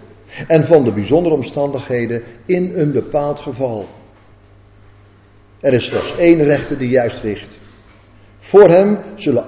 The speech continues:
allen hun knie buigen en hem zullen allen verheerlijken. Laat daarom alles achterwege wat aan de ander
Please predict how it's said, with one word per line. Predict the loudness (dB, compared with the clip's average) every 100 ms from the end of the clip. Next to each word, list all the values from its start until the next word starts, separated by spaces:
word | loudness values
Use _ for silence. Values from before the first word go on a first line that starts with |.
| -4
allen | 2 4 2 0 -10
hun | -8 -8
knie | -6 -4 -2
buigen | -2 -2 -4 -8 -10
en | -6
hem | -4 -4 -8 -14 -10
zullen | -6 -6 -6 -6
allen | 0 0 0 -2
verheerlijken. | -4 -2 -2 -2 -8 -16 -20 -20 -20 -20 -20 _ -20 -20 -6
Laat | -2 0 2
daarom | 2 0 -2 -4
alles | 4 6 6 4
achterwege | -2 -6 -6 -6 -2 0 0 -4 -8 -10 -14 -2
wat | 0 0 -4
aan | -8 -6
de | -8
ander | -4 -4 -2 -4